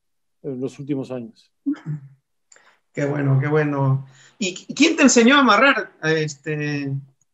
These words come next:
Speaker 2: ¿quién te enseñó a
Speaker 1: Bueno,
Speaker 2: amarrar?
Speaker 1: me ense-, me enseñó a amarrar mi papá. Mi papá me enseñó a amarrar, eh, cuando tenía esa edad. Él amarraba antes los gallos.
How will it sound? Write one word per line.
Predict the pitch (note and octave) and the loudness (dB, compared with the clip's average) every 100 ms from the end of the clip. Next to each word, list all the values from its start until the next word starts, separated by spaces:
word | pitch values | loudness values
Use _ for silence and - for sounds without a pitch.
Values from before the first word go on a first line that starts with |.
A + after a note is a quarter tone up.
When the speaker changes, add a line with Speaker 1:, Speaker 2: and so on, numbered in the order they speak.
| _ _ _ _ | _ _ _ _
Speaker 2:
¿quién | A#3+ A#3+ | 2 2
te | |
enseñó | G#3 G3 F#3 | 0 -4 -2
a | G#3 | 0
Speaker 1:
Bueno, | D4+ | 2
Speaker 2:
amarrar? | F3+ | 2
Speaker 1:
me | E3 | 0
ense-, | D3+ G3 - _ _ _ | -4 -8 -8 _ _ _
me | F3 F#3+ | -12 -10
enseñó | F3 A#3 | -4 -2
a | D4 | 2
amarrar | C#4 C#4 | 2 2
mi | C4+ | 0
papá. | G#3+ A3+ C#4 - - _ _ - | 0 0 0 -4 -20 _ _ -14
Mi | D#3 | -6
papá | F#3 G#3 | -2 0
me | G#3+ | 0
enseñó | F3 G3 | -2 -2
a | |
amarrar, | F#3+ F#3+ G3+ G3+ - - | -2 0 0 0 -6 -6
eh, | D#3 C#3+ C#3 C3+ C3 B2+ | -2 0 0 -2 -6 -12
cuando | - C#3+ | -12 -8
tenía | C#3 D3+ F#3 | -6 -4 -4
esa | E3+ D3+ | 0 0
edad. | F#3 A3 - | 0 -2 -6
Él | D#3+ | -2
amarraba | D#3 D3+ D#3 E3 E3 | 0 0 2 4 4
antes | D#3+ E3 | 2 0
los | D3 | 2
gallos. | F3+ E3+ G3+ - _ | 2 2 0 -8 _